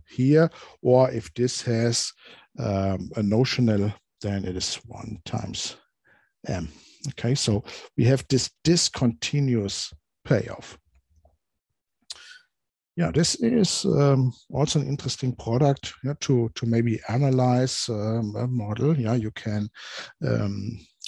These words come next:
value this, uh, product. It will tell you something about, for example, the probability distribution. If you value this proper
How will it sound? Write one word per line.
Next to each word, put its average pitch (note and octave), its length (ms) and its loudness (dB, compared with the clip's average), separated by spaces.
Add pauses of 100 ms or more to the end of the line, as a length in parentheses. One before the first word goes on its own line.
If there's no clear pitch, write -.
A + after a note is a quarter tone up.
(160)
value A2+ 460 2
this, - 440 -4
uh, A2+ 100 -4
product. - 500 -6
It - 140 -4
will A#2 80 0
tell C3 260 2
you C3+ 160 0
something A#2+ 420 0
about, A2 300 -2
for A2+ 140 -4
example, A#2 360 -2
the G#2+ 100 -4
probability G2+ 800 -4
distribution. F#2 800 -8 (500)
If A2+ 360 -2 (220)
you A2 80 -2
value F#2+ 320 -2
this - 180 -8
proper - 480 -6